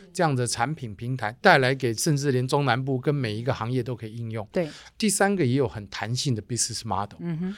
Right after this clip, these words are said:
Speaker 1: 因为这以伟创来讲，我们这么大的 group 来做的时候，考虑很多中小企业，很可能他需要的是saas，
Speaker 2: 对。
Speaker 1: 需要的是服务，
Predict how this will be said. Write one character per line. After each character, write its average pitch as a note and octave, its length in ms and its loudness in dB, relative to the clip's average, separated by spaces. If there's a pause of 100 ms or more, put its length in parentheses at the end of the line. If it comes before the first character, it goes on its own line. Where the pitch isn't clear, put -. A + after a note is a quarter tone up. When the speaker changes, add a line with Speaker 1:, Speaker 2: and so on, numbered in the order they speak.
(120)
Speaker 1:
因 G#3 120 6
为 A#3 100 6
这 A3 220 -4
以 C#3+ 160 2
伟 D3 140 2
创 E3 200 -2
来 D3+ 80 -4
讲， C3+ 160 -2
我 A2 60 -4
们 B2 100 -6
这 D3+ 140 -4
么 C#3+ 60 -4
大 C#3+ 200 4
的 B2+ 60 -10
group B2+ 260 -4
来 G#2+ 140 -6
做 C3 200 -2
的 A#2 60 -2
时 A#2 60 -6
候， B2 80 -4
考 A#2 200 -2
虑 F3 120 2
很 A#2+ 160 0
多 C#3 140 -6
中 D#3 160 -6
小 A#2 120 -4
企 C#3 140 -8
业， B2+ 80 -2
很 F#3+ 160 -2
可 C3 120 -2
能 A#2 40 0
他 C3 100 -2
需 C#3 140 -6
要 B2+ 100 4
的 G2+ 60 -4
是 F#2+ 80 -10
saas， - 460 -6 (120)
Speaker 2:
对。 E3 220 0 (100)
Speaker 1:
需 - 160 0
要 D#3 120 10
的 A#2+ 80 2
是 C3 120 -4
服 A#2+ 320 -8
务， A2+ 120 -8